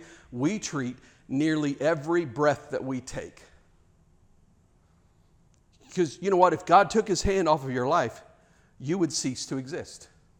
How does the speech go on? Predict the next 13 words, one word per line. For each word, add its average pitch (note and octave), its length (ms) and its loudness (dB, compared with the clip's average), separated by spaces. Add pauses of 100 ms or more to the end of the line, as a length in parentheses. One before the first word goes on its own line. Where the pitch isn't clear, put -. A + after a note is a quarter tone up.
(720)
Colossians D#3+ 640 2
says, A#2 460 -6 (520)
"He G3+ 200 -4
existed D3+ 640 -4 (480)
before G#3+ 420 6
anything G#3 380 4
else, A#2 480 -4 (720)
and C3 240 -4
He E3+ 640 0 (380)
holds D3+ 720 0 (340)
all C#3+ 920 6
things A#2+ 720 -4 (380)
together." G#2+ 600 -10